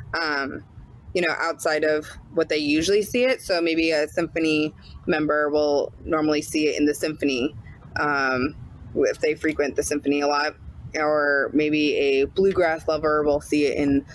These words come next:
a bluegrass setting and played a different way. Um,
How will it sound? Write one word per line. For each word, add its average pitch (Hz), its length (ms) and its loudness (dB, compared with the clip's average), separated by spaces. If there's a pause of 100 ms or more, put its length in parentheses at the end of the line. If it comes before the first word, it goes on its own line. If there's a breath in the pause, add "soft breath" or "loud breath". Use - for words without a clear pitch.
(120)
a 180 60 0
bluegrass 185 460 0
setting 151 460 0
and 147 160 0
played 165 220 0
a 165 60 -4
different 151 340 -2
way. 143 340 0 (440 loud breath)
Um, 147 320 0